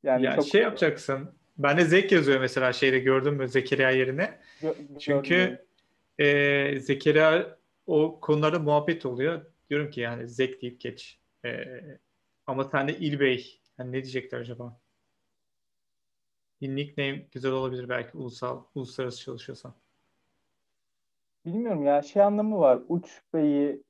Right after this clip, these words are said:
Speaker 1: e, bu sınır bölgelerindeki komutanların ismi ya da vali tarzı bir şey olabilir. Yani governor falan diyebiliriz yani. En olsa öyle olur.
Speaker 2: <laughs> Tam bir o-, oyun nickname'i gibi oldu.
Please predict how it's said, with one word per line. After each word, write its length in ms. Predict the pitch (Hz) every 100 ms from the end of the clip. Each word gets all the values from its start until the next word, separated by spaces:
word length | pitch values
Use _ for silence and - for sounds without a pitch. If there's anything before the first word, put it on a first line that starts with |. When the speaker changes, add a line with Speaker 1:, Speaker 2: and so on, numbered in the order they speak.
| -
Speaker 1:
e, 300 | 127 123 127
bu 80 | 135
sınır 340 | _ 156 147
bölgelerindeki 600 | 147 143 139 139 139 139
komutanların 640 | - 151 147 151 147 156 -
ismi 460 | - - 127 117
ya 160 | 123 131
da 160 | 143
vali 420 | 139 143 147 147 147
tarzı 300 | - 131 127
bir 60 | 127
şey 160 | -
olabilir. 340 | 131 127 117 117
Yani 180 | 127 131
governor 380 | 151 143 143 143
falan 320 | 143 135 139
diyebiliriz 460 | 139 139 143 123 117
yani. 320 | 110 110 117 _ -
En 120 | 147
olsa 260 | 123 139 160
öyle 160 | 143
olur. 160 | 135 180
Speaker 2:
<laughs> 1300 | 175 185 175 - 170 147 - - _ - _ 185 -
Tam 200 | 151 147
bir 300 | 147 147 -
o-, 220 | 151 165 160
oyun 240 | 147 147
nickname'i 460 | 143 147 147 139 147
gibi 140 | 135
oldu. 300 | 135 131 135